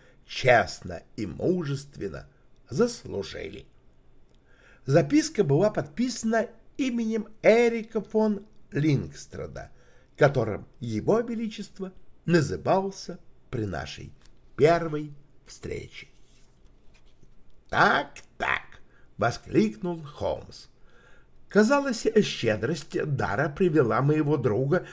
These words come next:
в несвойственное ему замешательство.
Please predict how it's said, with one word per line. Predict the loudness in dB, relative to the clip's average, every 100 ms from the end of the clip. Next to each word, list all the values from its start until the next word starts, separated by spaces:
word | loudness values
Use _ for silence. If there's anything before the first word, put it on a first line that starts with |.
| -20 -10
в | -2
несвойственное | 0 0 -2 -4 0 2 0 -4 -4 0 2 0 0
ему | 0 0
замешательство. | -2 -4 -6 -8 -10 -12 -16 -18 -20